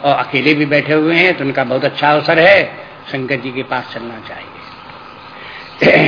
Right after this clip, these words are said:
<clears throat> गई शंभु पही मात भवानी,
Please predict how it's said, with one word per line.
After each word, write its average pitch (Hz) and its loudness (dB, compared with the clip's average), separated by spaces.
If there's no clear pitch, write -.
<clears throat> 117 -6
गई 160 4
शंभु 143 0
पही 139 0
मात 139 0
भवानी, 139 0